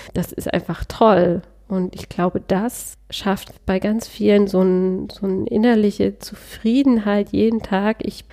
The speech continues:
programmiere jetzt den Button und die Page, weil damit jemand besser leben kann am Ende. Das ist übertrieben, aber das hat einen Sinn. Und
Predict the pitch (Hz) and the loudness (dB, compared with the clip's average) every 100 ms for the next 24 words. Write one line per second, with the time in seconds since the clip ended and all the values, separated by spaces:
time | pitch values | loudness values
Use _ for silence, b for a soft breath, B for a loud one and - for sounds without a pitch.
0 | B B - 202 196 208 202 214 220 208 | B B 0 0 0 -2 2 4 4 2
1 | - - 202 208 185 190 - 214 214 214 | -2 0 2 2 2 -2 0 0 2 2
2 | 196 190 - 202 208 - - - 196 208 | 0 -2 -2 -4 -4 -4 -6 -2 0 2
3 | 233 - - 196 185 202 233 240 220 196 | -2 -8 -8 0 2 4 4 4 4 2
4 | 208 220 220 190 190 202 214 - - 196 | 4 2 2 -2 0 2 0 -2 -4 0
5 | 214 208 254 254 185 185 185 190 185 190 | 4 6 6 6 4 0 0 0 2 2
6 | 175 165 - - - - - - 220 196 | 2 -2 -6 -14 -10 -6 -6 0 2 2
7 | - 175 180 175 220 190 - - - 196 | 0 -2 -2 -4 -8 -12 -10 -12 -6 0
8 | 196 196 156 - _ _ - - _ _ | 4 4 0 -8 _ _ -20 -20 _ _
9 | - 185 | -4 -2